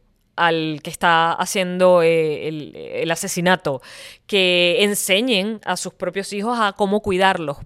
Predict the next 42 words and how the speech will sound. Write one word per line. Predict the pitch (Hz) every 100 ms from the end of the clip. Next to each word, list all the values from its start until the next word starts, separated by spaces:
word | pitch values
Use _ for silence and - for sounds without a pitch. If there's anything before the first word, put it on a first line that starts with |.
| -
y, | 185
se, | - -
y, | 214 -
y | 185 -
forman | - 196 180 190
parte | 185 190 190
de | 165
eso, | 202 - 175 - - -
son | - - 180
parte | 170 170 180
de | 175
los | 175
cuidadores | 180 165 180 220 208 208
o | 208
son | - 170
parte | 156 156
de | 165
las | 165
personas | - 156 160
que | 180
trabajan | 156 151 165
en | 160
el | 156
parque. | 190 185 185 185
O | 175
sea, | 180 - - - - - _ -
es-, | 208 - -
estas | 214 269
fundaciones | 285 294 247 240 285
se | 262
encargan | 214 208 247
además | 285 220 196 220
de | 262
no | 277
solamente | 320 320 330 330
de | 339
reinsertar | 254 220 - 185 185 185 196 -
animales, | 285 240 208 311 180 -
sino | 185 175
de | 175 170
reeducar | 196 208 202 196 185 202
humanos, | 226 233 262 139 -